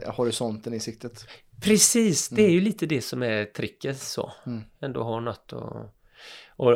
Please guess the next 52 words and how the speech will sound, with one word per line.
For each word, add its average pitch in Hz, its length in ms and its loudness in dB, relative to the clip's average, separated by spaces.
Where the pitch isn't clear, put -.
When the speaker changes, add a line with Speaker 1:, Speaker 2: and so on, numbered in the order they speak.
Speaker 2:
alla 101 160 4
de 160 120 6
här 180 80 6
grejerna 139 260 2
jag 107 40 2
gjort, 104 180 -2
det 110 140 -6
har 165 80 0
ju 190 60 -4
bara, 147 320 0
bara 110 200 2
ramlat 101 320 0
över 113 200 -4
mig 147 140 -2
i - 40 -4
mitt 110 200 -8
eget - 400 -8
huvud 143 320 -6
sådär. - 400 -10
Speaker 1:
Mm. 120 200 -8
Speaker 2:
Och 123 140 -10
så 127 160 -8
bara 120 160 -2
känns 113 240 -4
det - 60 -8
gött 104 220 -8
i - 20 -6
magen 101 420 -6
och 101 100 -10
så - 100 -12
bara - 160 -8
går 139 140 -4
och 120 80 -8
funderar 117 520 -6
och 117 120 -6
sen - 140 -10
så - 100 -16
bara, 160 120 -12
ja. - 400 -8
Sådär. 113 320 -10
Och 147 240 6
oavsett 135 540 4
om 170 200 4
det 131 260 2
inte 110 240 -8
skulle 110 300 -4
bli 107 200 -4
en 104 100 -4
bok 95 360 -6
eller 101 200 -4
någon 98 140 -4
serie, 98 680 -8